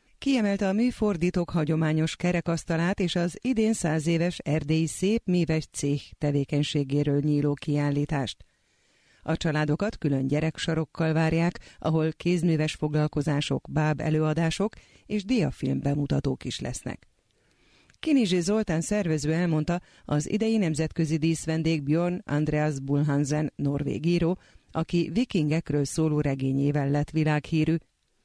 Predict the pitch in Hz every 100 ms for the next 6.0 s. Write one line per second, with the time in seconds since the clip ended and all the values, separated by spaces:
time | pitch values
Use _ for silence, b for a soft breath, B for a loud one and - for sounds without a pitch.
0 | b b b b b 147 160 220 285 233
1 | 214 185 165 165 160 156 151 185 165 160
2 | 214 185 160 165 190 196 170 156 170 170
3 | 156 151 185 180 131 131 - 139 139 139
4 | 156 156 143 - 175 170 143 139 165 170
5 | - 151 165 165 151 151 156 170 180